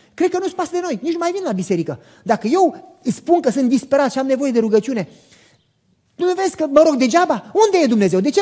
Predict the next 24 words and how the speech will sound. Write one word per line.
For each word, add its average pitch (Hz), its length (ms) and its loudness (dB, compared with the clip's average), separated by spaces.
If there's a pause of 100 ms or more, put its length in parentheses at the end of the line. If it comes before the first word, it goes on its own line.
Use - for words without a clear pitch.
nu 370 80 -2
răspunde?” 185 500 -2 (120)
Următorul 240 420 2
mesaj, 202 340 -2 (120)
„Știi - 160 -6
ceva? 285 420 -2
Nu 254 120 -4
mai 262 120 0
vreau 226 140 -2
nici 208 100 -4
să - 80 -10
mă 190 100 -2
rog.” 131 180 -6
Următorul 233 380 -2
mesaj, 165 300 -6 (140)
din 165 240 -2
rău 294 400 0
în 220 180 2
rău. 151 240 2 (1500)
După 143 140 -12
ce 139 120 -10
le-am 220 140 -6
citit 202 180 -12
eu 175 260 -8